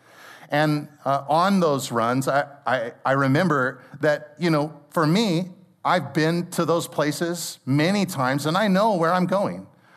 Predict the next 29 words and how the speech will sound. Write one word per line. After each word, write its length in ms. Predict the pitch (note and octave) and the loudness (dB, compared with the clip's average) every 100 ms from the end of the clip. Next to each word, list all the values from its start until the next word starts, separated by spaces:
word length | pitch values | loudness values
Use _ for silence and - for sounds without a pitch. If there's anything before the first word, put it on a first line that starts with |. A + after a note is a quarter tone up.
| - | -2
I 160 | D3+ | 2
know 240 | D#3+ D#3 D#3 | 4 2 2
what 260 | C#3+ B2+ | 0 -2
turns 420 | C3+ F3 E3+ E3+ E3+ | 0 0 2 0 -2
to 120 | D3 | -6
take 400 | C#3 E3+ F#3 F3+ | -2 -2 -2 0
when 140 | C3+ | 0
they 140 | B2 B2 | 2 0
appear. 420 | A#2 - F3 F3 | -2 -2 0 2
I 60 | C3+ | 2
know 120 | C#3+ | 2
when 140 | C4+ | 2
to 80 | B2 | 0
go 160 | C#3+ G#3 | -2 -4
straight 580 | - - E3 E3+ E3 | -6 -2 0 2 0
or 100 | B2 | 0
left 460 | G#2 C3+ D#3+ D#3+ D#3 | 0 2 2 0 0
or 80 | A#2 | 0
right, 400 | C3 D#3+ E3 C3 | 0 0 -2 -2
when 160 | B2+ | -2
to 60 | B2 | -2
go 160 | A#2+ A2+ | -2 -2
up 380 | C#3+ E3 E3 | 2 2 2
or 100 | D#3 | 2
when 120 | C3 D#3 | 0 0
to 60 | |
go 160 | D3 C3 | 0 -2
down. 320 | B2+ D3+ D#3+ | 0 0 2
But 240 | C#3+ C3 | 2 -2